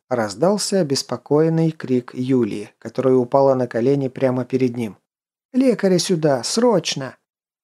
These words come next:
«Все нормально, милая», – улыбнулся Воронцов. «Мы закрыли разрыв, но только один и дорогой ценой». Он продемонстрировал руку с обугленной кожей.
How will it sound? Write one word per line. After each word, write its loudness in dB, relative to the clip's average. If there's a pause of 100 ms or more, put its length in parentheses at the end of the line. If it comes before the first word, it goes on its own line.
(720)
«Все -6
нормально, 0
милая», – -4 (260)
улыбнулся -2
Воронцов. -10 (420)
«Мы -2
закрыли 2
разрыв, 0
но -6
только -4
один -4 (160)
и -2
дорогой 0
ценой». -6 (840)
Он -2
продемонстрировал 2
руку 0
с -2
обугленной -2
кожей. -4